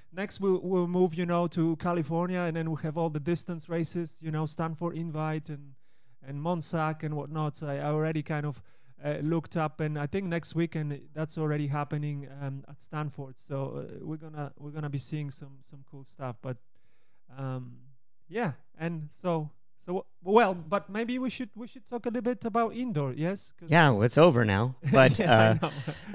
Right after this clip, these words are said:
Speaker 2: uh, we had such a fun time this year at indoors. We had such a great conference meet. And then the national men, the N C double A national meet, which we talked about the last time, was such, so intriguing. We didn't actually,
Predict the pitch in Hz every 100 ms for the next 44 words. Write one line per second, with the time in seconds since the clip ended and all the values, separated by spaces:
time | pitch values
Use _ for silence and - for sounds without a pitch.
0 | 110 107 104 104 151 170 156 - 170 156
1 | - 170 160 156 180 165 127 127 117 110
2 | 110 110 110 104 127 127 135 135 117 127
3 | - 123 117 110 120 120 120 - - 117
4 | 110 98 117 127 - 117 110 113 113 113
5 | - 110 127 113 123 110 107 104 110 -
6 | 117 107 110 117 107 - - 110 - 104
7 | 101 98 98 92 104 95 90 - - 98
8 | - - - - - - - 123 107 95
9 | - 98 104 165 214 185 185 170 139